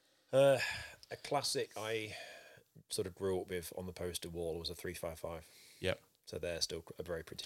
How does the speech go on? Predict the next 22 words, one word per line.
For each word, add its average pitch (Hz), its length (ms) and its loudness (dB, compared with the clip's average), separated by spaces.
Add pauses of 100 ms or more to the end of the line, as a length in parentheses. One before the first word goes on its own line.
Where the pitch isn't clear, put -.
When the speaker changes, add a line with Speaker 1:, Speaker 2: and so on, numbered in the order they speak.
Speaker 1:
car. 85 100 -6 (180)
Speaker 2:
Okay, 98 200 4
would 92 140 2
you 104 60 8
have 98 100 4
the 98 60 2
T-top, - 440 4
the 107 80 -6
convertible, 101 480 2
the 98 80 2
Berlinetta, 104 760 6
or 92 320 4
the, 92 320 2
uh, 90 100 2 (300)
the 92 180 -2
hardtop, 95 440 0
which 92 160 -4
has 95 80 -4
also 92 240 0
got - 200 -6
a 95 60 -4
name? 92 240 -2